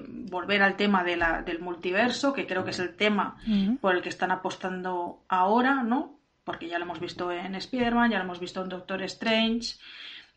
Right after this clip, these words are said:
Speaker 1: y lo vamos a ver, eh, próximamente en, en Loki. Entonces, bueno, ya lo hemos visto en Loki, pero próximamente pues lo veremos un, un poquito más, ¿no? Entonces, aquí también,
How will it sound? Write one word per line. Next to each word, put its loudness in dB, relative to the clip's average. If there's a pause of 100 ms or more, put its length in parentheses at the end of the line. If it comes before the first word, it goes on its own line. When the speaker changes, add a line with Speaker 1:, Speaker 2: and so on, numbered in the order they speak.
Speaker 1:
y 10
lo 12
vamos 12
a 10
ver, 6
eh, 0
próximamente -6
en, -10
en 0
Loki. -8 (380)
Entonces, -2
bueno, 2
ya 2
lo 2
hemos -4
visto 8
en -4
Loki, -10
pero -10
próximamente -8
pues -8
lo -4
veremos -4
un, -2
un 0
poquito -2
más, -6
¿no? -2
Entonces, -2 (760)
aquí 0
también, 6